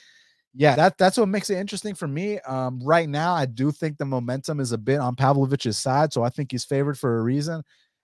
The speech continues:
I, I just don't really have any interest in, in betting it. I'd rather sit back and enjoy it as a fan, 'cause I know it's gonna be an entertaining fight. I know these guys aren't gonna be humping each other's legs and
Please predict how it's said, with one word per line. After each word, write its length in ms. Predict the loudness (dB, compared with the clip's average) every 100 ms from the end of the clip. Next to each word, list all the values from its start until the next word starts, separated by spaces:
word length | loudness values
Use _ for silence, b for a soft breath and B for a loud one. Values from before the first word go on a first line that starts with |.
| -14
I, 220 | -10 -8
I 40 |
just 200 | -6 -6
don't 120 | -6 -4
really 180 | -4
have 200 | -4 -6
any 180 | -8 -10
interest 400 | -12 -10 -10 -10
in, 100 | -12
in 180 | -12 -8
betting 320 | -4 -2 -4
it. 100 | -8
I'd 120 | -8
rather 300 | -4 -4 -4
sit 280 | -6 -6 -6
back 320 | -6 -6 -8 -10
and 160 | -18 -20 _ _ _
enjoy 380 | -6 0 4 6
it 40 | 6
as 140 | 2
a 60 | 0
fan, 220 | 0 2
'cause 100 | 2
I 100 | 6
know 180 | 6 6
it's 80 |
gonna 160 | 4 0
be 140 | 2
an 100 | 0
entertaining 420 | 0 -2 -4 -4 -4
fight. 260 | 0 2
I 80 | 2
know 160 | 2 0
these 140 | 0
guys 260 | 0 0 0
aren't 100 | -2
gonna 140 | -2
be 120 | -4
humping 340 | -4 -4 -2 -2
each 180 | 0
other's 240 | 0 0 -2
legs 460 | -4 -2 -2 -4
and 120 | -10